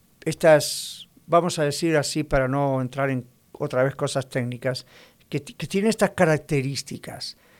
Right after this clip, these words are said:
El asunto es que cuando se comercializan, usualmente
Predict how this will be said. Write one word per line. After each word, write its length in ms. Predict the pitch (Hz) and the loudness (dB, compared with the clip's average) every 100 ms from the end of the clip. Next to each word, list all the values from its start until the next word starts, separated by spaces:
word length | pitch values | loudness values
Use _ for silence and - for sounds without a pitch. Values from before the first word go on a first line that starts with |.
| _ - | _ -4
El 140 | 135 | 0
asunto 340 | 131 - 196 214 | 2 0 2 2
es 60 | |
que 100 | 185 | 2
cuando 240 | 180 175 160 | 2 2 0
se 180 | 165 | -2
comercializan, 1160 | 151 147 135 123 143 123 202 214 - 139 131 - _ _ _ | 0 2 2 -2 -2 -2 -2 -4 -2 -2 -2 -6 _ _ _
usualmente 1400 | 214 247 - 220 214 196 185 185 202 190 - 139 127 131 | 0 0 0 6 8 8 4 0 0 -2 -2 0 0 -4